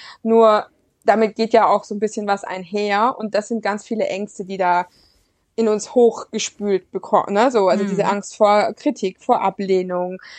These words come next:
Speaker 1: ähm, Angst, sich lächerlich zu machen, ne? Also jetzt,
Speaker 2: Mhm.
Speaker 1: so, da können wir jetzt, glaub ich, könnten wir jetzt noch mal eine Stunde sprechen.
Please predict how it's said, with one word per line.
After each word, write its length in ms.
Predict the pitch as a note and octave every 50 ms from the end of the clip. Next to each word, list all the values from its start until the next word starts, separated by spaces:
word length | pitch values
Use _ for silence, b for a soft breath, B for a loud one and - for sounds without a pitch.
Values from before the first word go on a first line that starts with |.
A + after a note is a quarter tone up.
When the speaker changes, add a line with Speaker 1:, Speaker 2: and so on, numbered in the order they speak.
| B B B B B B B
Speaker 1:
ähm, 640 | - G#3 G#3+ G#3 G3+ G3+ G3+ G3 G3+ G3+ G3 G3+ F#3 -
Angst, 260 | - G3+ G3+ - -
sich 160 | C4+ A#3 -
lächerlich 460 | G3 F#3+ - G#3+ F#3+ F#3+ F#3+ F#3+ - -
zu 180 | - G3 F#3+
machen, 380 | F#3+ F#3 F3 F3 - - F#3 G3
ne? 100 | A#3+ C#4
Also 180 | C4+ G#3+ G3
jetzt, 280 | F#3 F3+ - - - -
Speaker 2:
Mhm. 340 | G3 F#3+ F3+ D#3+ D#3 E3+ F#3 _ _ _
Speaker 1:
so, 240 | - - F#3+ F3 D#3+
da 140 | - F#3 -
können 240 | - - G3 F#3+
wir 60 | F#3 F#3
jetzt, 120 | F3+ -
glaub 180 | - G3 - -
ich, 120 | - -
könnten 180 | - - - -
wir 60 | F#3+
jetzt 80 | -
noch 100 | G3 G3
mal 80 | G#3+ G3
eine 120 | G3 G3
Stunde 280 | - - - G3+ G3 F#3
sprechen. 480 | F3 - - - F#3+ - - A3+ B3+